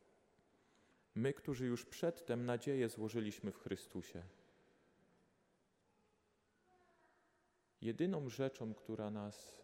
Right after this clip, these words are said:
y, blokuje przed tym, y, błogosławieństwem,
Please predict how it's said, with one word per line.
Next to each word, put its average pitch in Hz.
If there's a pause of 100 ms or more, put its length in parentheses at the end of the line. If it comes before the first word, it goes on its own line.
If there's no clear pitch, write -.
(120)
y, 101 (840)
blokuje 120
przed -
tym, 107 (560)
y, 107 (1160)
błogosławieństwem, 107